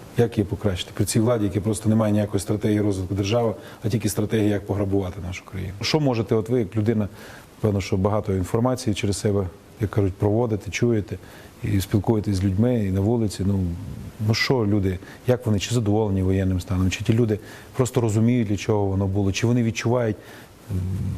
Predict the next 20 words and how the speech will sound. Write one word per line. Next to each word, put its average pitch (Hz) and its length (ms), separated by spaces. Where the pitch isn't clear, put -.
яким 120 340
чином 113 380
Україна 107 540
вийде 107 260
з 92 80
того, 98 340
з - 80
тої 110 180
незрозумілої 107 640
ситуації, 101 420
яка 98 160
вона 95 180
є 95 100
при 113 160
цій 107 200
владі. 95 320
Зрозуміло, 135 360
що 104 460
мені 117 220
то, 107 280